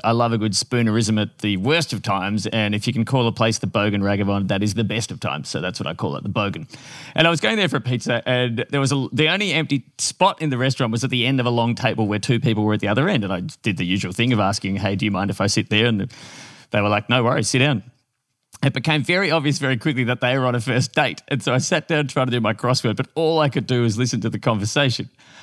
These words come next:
And it just played to trope. So, Alicia, I don't know if you saw the Facebook post I put up about it, but you're gonna have a field day with this one because the entire first date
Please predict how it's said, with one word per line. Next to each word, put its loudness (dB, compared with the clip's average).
And 2
it -2
just -2
played -2
to -2
trope. -4
So, 0
Alicia, 2
I 4
don't 0
know 4
if 0
you 0
saw 0
the 0
Facebook 0
post 2
I 0
put 0
up 0
about 0
it, 0
but -2
you're 4
gonna 2
have 4
a 0
field 0
day 0
with -2
this 0
one -4
because -4
the 0
entire 0
first -2
date -4